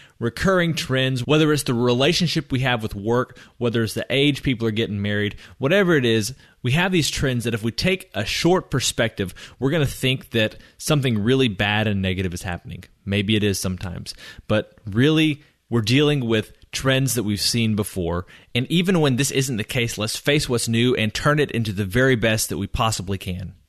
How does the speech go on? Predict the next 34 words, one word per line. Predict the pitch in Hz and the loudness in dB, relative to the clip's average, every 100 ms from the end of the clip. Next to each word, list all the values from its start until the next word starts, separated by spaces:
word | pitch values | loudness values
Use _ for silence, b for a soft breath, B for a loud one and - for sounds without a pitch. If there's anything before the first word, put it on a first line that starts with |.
| _ | _
And | 139 | -2
the | 127 | 2
final | 185 202 | 2 2
takeaway | - 156 143 127 | 2 2 2 0
for | - 120 | 0 -2
today | - 117 117 113 B B - | 0 0 0 -2 B B 2
is | 139 131 - | 4 2 2
that | 135 127 B _ | 0 0 B _
one | 151 247 | 0 0
of | |
the | 196 | 0
key | - - 170 | -4 -2 -2
priorities | 175 - 139 123 131 139 135 123 120 117 | -2 -2 0 2 4 2 0 -2 -2 -2
and | - 110 107 | -2 -2 0
mantras | 123 139 139 117 110 110 | 2 2 0 0 0 -2
for | - 127 117 113 B B - | -2 0 2 0 B B -2
these | 127 117 | 0 2
next | 139 160 | 0 0
generation | - 139 127 117 - 113 | -2 0 2 0 0 0
leaders | 107 107 107 | 0 0 -2
that | 113 - | -6 -2
Adam | 123 139 147 | 0 2 2
was | 127 117 | 2 0
talking | - 117 110 107 98 | 0 -2 0 -4 -4
to | 101 90 92 | -2 -2 0
was | 135 135 | 2 4
the | 165 | 2
idea | 143 147 190 147 | 2 2 2 2
of | 117 | 2
renewing | 117 117 160 190 190 185 b b - | 0 2 2 2 0 -4 b b -4
personal | - 185 - 190 175 | 0 2 0 0 0
and | - 117 - | 0 -2 0
organizational | 135 131 123 120 107 107 - 101 | 2 2 2 0 0 0 -2 -2
mission. | 95 92 90 - | -2 -4 -6 -10